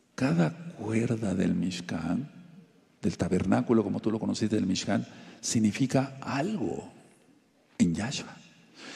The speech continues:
Entonces, a ver, la salvación es creyendo en Yahshua. Ahora, vamos a Juan, esto es para los nuevecitos y para que te, se afirme tu fe en Yahshua.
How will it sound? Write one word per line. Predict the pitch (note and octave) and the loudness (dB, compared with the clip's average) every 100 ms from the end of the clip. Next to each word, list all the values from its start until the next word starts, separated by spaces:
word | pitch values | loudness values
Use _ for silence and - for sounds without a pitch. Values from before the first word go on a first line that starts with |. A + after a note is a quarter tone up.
| - | -6
Entonces, | - G2 B2 A2+ A2+ | -4 4 4 6 4
a | G#2 | 6
ver, | F#2+ G2 | 4 4
la | G2 | 4
salvación | G2+ A#2 A#2 B2 D#3+ G3 G3+ - | 6 8 8 8 8 8 8 6
es | D3 E3 - - | 4 4 0 4
creyendo | A#2 A2+ B2+ A#2+ | 8 8 8 8
en | A2+ | 6
Yahshua. | G#2 E2+ - - | 4 2 -4 -2
Ahora, | A2 G#2 E2+ C#2 - - - | 2 4 2 -2 -14 -16 -6
vamos | D#2+ F#2+ C3 C3 | 0 6 6 6
a | C#3+ | 0
Juan, | - D3+ C#3+ E3 A3 A3 - - | 2 2 4 8 6 6 -6 -8
esto | F#2+ F#2+ - C#3 - | -2 -2 4 2 4
es | - G#2 | -2 -2
para | - F2+ | -2 -2
los | F2+ F2 | -2 0
nuevecitos | A2 G#2+ G#2+ B2 A#2+ - G3+ - - - - - | 4 4 4 4 4 4 2 0 -14 -18 -20 -6
y | G#2 | -2
para | F#2+ F#2+ | 0 0
que | - | 0
te, | G#2+ | 0
se | - F#2 | 0 -2
afirme | E2 A#2 G#2+ G#2+ | 4 4 6 2
tu | A2+ | 0
fe | G#2+ C3 E3+ D#3 | 4 4 6 4
en | G#2+ | 4
Yahshua. | G#2 F#2+ D#3+ | 2 2 -2